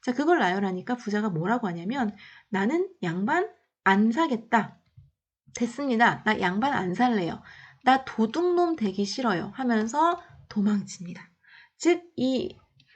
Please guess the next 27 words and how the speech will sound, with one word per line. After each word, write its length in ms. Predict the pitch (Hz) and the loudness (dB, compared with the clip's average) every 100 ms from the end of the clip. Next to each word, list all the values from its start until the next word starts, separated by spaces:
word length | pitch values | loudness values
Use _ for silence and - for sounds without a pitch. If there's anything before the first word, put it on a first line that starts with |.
| _ _ _ - | _ _ _ -4
부자가 480 | 208 202 208 277 | -2 0 -2 -2
양반을 460 | 214 185 185 214 233 | -4 -2 0 2 0
뭐라고 360 | 190 180 185 180 | -2 -4 -4 -4
하냐면 280 | 185 254 | -2 -4
도둑놈이라고 760 | - 196 233 302 320 254 180 175 | -6 -8 -6 -6 -6 -6 -8 -8
하는 240 | 185 185 | -10 -10
거예요. 200 | 220 247 - _ _ - - - - | -12 -16 -20 _ _ -20 -20 -20 -14
자, 100 | - | -4
이 140 | - 277 | -4 -2
도둑놈이라는 880 | 226 240 370 381 359 339 294 285 | -2 2 2 4 4 2 0 -2
말 160 | 208 175 | -2 -2
속에는 720 | 175 214 208 185 214 339 392 - _ _ | -4 -4 -2 -2 0 2 0 -4 _ _
바로 240 | 202 190 | -8 -4
이 140 | 202 175 | -2 -2
양반에 600 | 185 185 196 202 202 196 | -2 -6 -4 -2 -2 -4
대해 340 | 180 190 - - | -8 -12 -14 -10
그 440 | - 247 277 302 302 - | 0 0 0 -4 -10 -10
기-, 320 | 214 202 - | -8 -8 -6
그 200 | - 247 | 0 0
시대의 380 | 240 285 277 247 | 0 -6 -6 -6
양반층에 720 | 185 180 247 262 - 214 196 | -8 -6 -4 -4 -4 -4 -4
대한 360 | 185 233 240 - - - - | -4 -4 -4 -6 -16 -20 -20
부조리함을 960 | - 226 220 320 311 262 208 202 277 320 | -8 -4 0 0 0 0 -2 -2 -4 -6
단적으로 560 | - 190 202 - 247 226 | -8 -8 -4 -4 -2 -4
비판하고 520 | - - 202 185 196 | -6 -6 -6 -6 -8
있는 240 | 196 190 | -8 -10
거죠. 220 | 196 196 | -12 -14